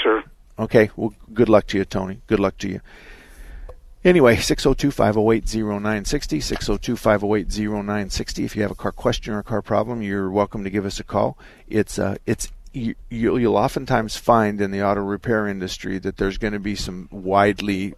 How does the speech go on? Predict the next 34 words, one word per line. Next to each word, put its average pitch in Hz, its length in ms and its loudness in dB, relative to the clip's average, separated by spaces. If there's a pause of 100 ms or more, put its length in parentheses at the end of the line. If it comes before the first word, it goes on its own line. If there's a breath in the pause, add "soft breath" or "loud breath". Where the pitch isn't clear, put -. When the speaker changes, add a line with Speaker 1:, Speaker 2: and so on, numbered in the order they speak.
(140)
Speaker 2:
varying 95 760 0
opinions 90 640 -4
about 85 320 -2 (180)
things 95 480 -4
like 85 240 0
which 104 320 0
oil 95 220 4
brand 90 420 -4
to - 60 -12
put 92 240 -4
in 87 320 -4 (380 loud breath)
and 92 260 -2
whether 95 220 0
you 90 180 -6
deviate 92 480 0
from 87 220 -12
this, 98 340 -2 (100)
what - 320 -6
your 90 220 -2
owner's 95 260 -6
manual 92 300 -6
says, 85 320 0
and 85 100 -6
all 85 80 0
that - 140 -4
kind 95 160 -4
of 85 80 -8
stuff. - 260 -2
And 90 140 -8
our 92 240 0
industry 95 640 -4 (120)
is 87 260 -6
permeated 92 580 -4
with, 80 240 -6